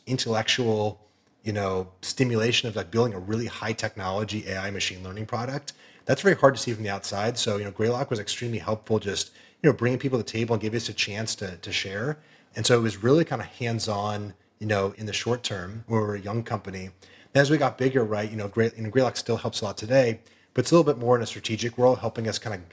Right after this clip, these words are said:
you know, develop our organizational chart, sometimes talking to, you know, more senior candidates, executives, right, to give the investor perspective and also just the, the kind of the, the view of what does the talent market look like and, you know, how does Abnormal really stand out, differentiate versus other companies, right, from a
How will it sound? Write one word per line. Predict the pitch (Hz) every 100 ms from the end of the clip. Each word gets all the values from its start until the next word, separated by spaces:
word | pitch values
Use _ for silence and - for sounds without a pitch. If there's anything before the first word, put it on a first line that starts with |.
| 110
you |
know, | 104 92
develop | 104 110 110 113
our | 101
organizational | 98 107 90 107 107 127
chart, | - 131 139 139 _ _ _
sometimes | - 117 127 -
talking | - 113 117 123 110
to, | 113 104
you | 104
know, | 98
more | 98 110
senior | - 117 104
candidates, | - 104 113 -
executives, | 90 90 95 123 113 117 120 -
right, | 110 113
to | 101
give | 90 110 95
the | 101 98 95 _ _ _
investor | 101 98 107 - 117
perspective | 101 - 98 92 165 170
and | 117
also | 110 120
just | 107 -
the, | 107 101 95 _ - _ -
the |
kind | 147 127
of |
the, | 117
the | 117
view | 107 110 127
of | 110
what | 104
does | 117
the |
talent | 113 - 113 104
market | 104 - 101
look | 98 -
like | 117 117 101
and, | 92 87 _ _
you | 113
know, | 98
how | 113
does | 120 110
Abnormal | 110 113 110
really | 98 104 107 98
stand | - - 104 98
out, | 101 98
differentiate | 101 107 98 - 101 85
versus | 98 95 -
other | 107
companies, | 98 160 156 123 104 104 -
right, | 101 107
from | 110
a | 98 95